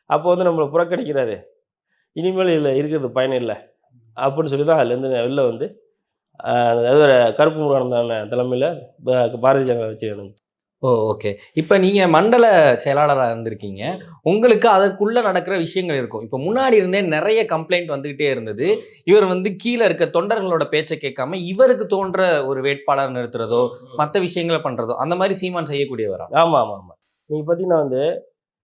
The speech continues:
Speaker 1: எந்த வேட்பாளரையுமே ஒரு சட்டமன்றத்தில் நின்றுருப்பாங்க போன முறை, அடுத்த முறை நிறுத்த மாட்டாரு. நீங்க ரெண்டாயிரத்தி பதினாறை பார்க்கலாம், ரெண்டாயிரத்தி இருபத்தொன்னை பார்க்கலாம், அடுத்து இருபத்தாறை பார்க்கலாம்,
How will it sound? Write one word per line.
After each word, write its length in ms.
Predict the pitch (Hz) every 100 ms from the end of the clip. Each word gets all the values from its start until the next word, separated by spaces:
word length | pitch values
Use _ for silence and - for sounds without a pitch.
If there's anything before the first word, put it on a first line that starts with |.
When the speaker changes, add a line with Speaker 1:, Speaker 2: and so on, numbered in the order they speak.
| -
Speaker 1:
எந்த 300 | 156 214 220
வேட்பாளரையுமே 720 | 202 180 185 170 143 143 160
ஒரு 80 | 156
சட்டமன்றத்தில் 540 | 156 196 196 180 156
நின்றுருப்பாங்க 540 | 165 170 151 139 127 -
போன 160 | 165 160
முறை, 220 | 151 117 - -
அடுத்த 260 | 165 170
முறை 140 | 185 175
நிறுத்த 200 | 170 175
மாட்டாரு. 360 | 156 139 113 - - _ _ _ _ -
நீங்க 140 | 147 139
ரெண்டாயிரத்தி 400 | 151 190 190 165
பதினாறை 400 | 170 175 170 147
பார்க்கலாம், 360 | 147 135 143 160 _ _ -
ரெண்டாயிரத்தி 360 | 135 185 190 165
இருபத்தொன்னை 380 | 180 170 156 139
பார்க்கலாம், 320 | 135 131 127
அடுத்து 280 | 147 170 170
இருபத்தாறை 340 | 196 190 277 139
பார்க்கலாம், 360 | 135 123 -